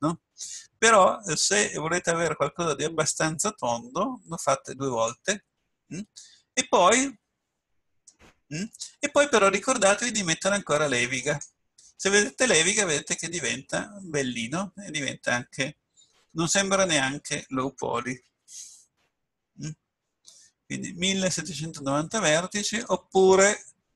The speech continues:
con uno diventa un pochino meno coso, ok, così. Ehm, però quando avete modificatori di questo tipo,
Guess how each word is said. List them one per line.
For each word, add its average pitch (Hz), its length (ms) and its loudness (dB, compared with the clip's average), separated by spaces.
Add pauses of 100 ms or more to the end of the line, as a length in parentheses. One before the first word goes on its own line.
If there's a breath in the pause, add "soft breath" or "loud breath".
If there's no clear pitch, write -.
(140)
con 170 160 -2
uno 160 480 0
diventa 139 380 -8
un - 100 -10
pochino 127 480 -10
meno 123 320 -6
coso, 113 400 -6
ok, - 460 -16
così. 175 500 -8 (640 loud breath)
Ehm, 156 640 2 (100)
però 269 220 6
quando 302 240 4
avete 254 240 4
modificatori 202 760 0
di 165 120 -2
questo - 320 -2
tipo, 151 600 -4